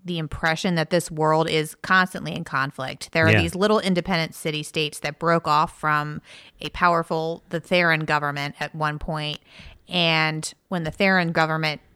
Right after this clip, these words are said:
Speaker 1: dissolved, we don't know exactly why or how yet, these city-states were just kind of left on their own, and they just kind of are fighting all the time.
Speaker 2: Yeah.
Speaker 1: So with this Duke, uh, the New-, Duke Nicovante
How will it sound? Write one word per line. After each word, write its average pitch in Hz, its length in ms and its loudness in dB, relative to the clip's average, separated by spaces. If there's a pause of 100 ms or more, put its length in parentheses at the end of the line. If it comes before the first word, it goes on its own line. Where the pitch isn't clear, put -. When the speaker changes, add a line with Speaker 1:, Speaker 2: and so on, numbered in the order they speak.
(580)
Speaker 1:
dissolved, 170 580 4
we 165 140 -8
don't 175 160 -4
know 151 140 -6
exactly 160 500 0
why 151 240 0
or 147 100 -4
how 202 320 2
yet, 151 380 -2 (500)
these 196 180 -2
city-states 180 500 -2
were 160 60 -6
just 160 160 -8
kind 160 160 -6
of 147 80 -8
left 147 260 -4
on 147 80 -6
their 147 180 -4
own, 233 240 6
and 160 140 0
they 156 80 2
just 156 220 -2
kind 156 240 -2
of 151 160 0
are 160 240 0 (280)
fighting 170 440 0
all 165 160 -2
the 160 80 -10
time. 175 500 -4
Speaker 2:
Yeah. 110 240 6 (540)
Speaker 1:
So 196 220 2
with 170 180 0
this 180 180 0
Duke, 240 400 0
uh, 170 160 -2
the 165 180 -6 (240)
New-, 180 180 -2 (100)
Duke 175 160 -2
Nicovante 185 800 0